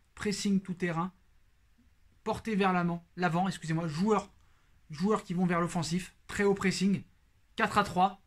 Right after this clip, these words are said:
On va se régaler toute la saison. On s'est déjà régalé contre Liverpool. On se régale notamment cet après-midi contre Fulham. Ils menaient quatre à un, mais voilà, ils ont envie de jouer, ils ont envie de jouer, ils ont envie de jouer. Et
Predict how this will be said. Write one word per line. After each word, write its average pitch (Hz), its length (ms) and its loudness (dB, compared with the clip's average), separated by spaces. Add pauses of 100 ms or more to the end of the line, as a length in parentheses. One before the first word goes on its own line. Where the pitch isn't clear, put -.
(540)
On 185 60 -6
va 190 120 0
se 190 80 -2
régaler 180 480 2
toute 262 220 -2
la 208 140 0
saison. 185 320 -2 (100)
On 170 60 -12
s'est 160 180 -6
déjà 175 300 0
régalé 175 360 0
contre 165 240 -8
Liverpool. 170 380 -2 (320)
On 165 80 -8
se - 160 -4
régale 190 560 0 (300)
notamment 180 600 -2 (200)
cet 175 240 -6
après-midi 175 480 0
contre 160 280 -10
Fulham. 190 380 0 (280)
Ils 170 120 0
menaient 185 280 6
quatre 190 280 -2
à 180 160 4
un, 202 60 2
mais 185 60 0
voilà, 170 220 0
ils 160 140 -2
ont 170 60 0
envie 170 180 0
de 156 40 -4
jouer, 165 220 0
ils 165 100 -2
ont 160 40 0
envie 160 180 0
de 147 60 -6
jouer, 160 180 -2
ils 156 120 -2
ont 156 40 -2
envie 147 180 -4
de 139 40 -8
jouer. 151 240 -2
Et 135 340 -2